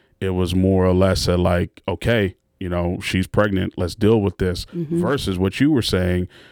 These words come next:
Speaker 1: which is now kind of like you're getting in the hearts and the minds of these young people, you know, that are not influenced to be abstinent. Like,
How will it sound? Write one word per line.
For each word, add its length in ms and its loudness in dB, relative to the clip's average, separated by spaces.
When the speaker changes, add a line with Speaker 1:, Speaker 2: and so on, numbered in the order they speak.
Speaker 1:
which 200 2
is 200 0
now 340 4
kind 260 0
of 80 0
like 320 0
you're 120 -2
getting 280 -2
in 120 0
the 80 -2
hearts 400 -2
and 120 -2
the 60 -2
minds 580 2
of 220 -6
these 320 0
young 440 2
people, 560 -4
you 160 -4
know, 180 -2
that 280 0
are 380 0
not 260 2
influenced 720 0
to 520 -2
be 180 -4
abstinent. 520 -2
Like, 200 -2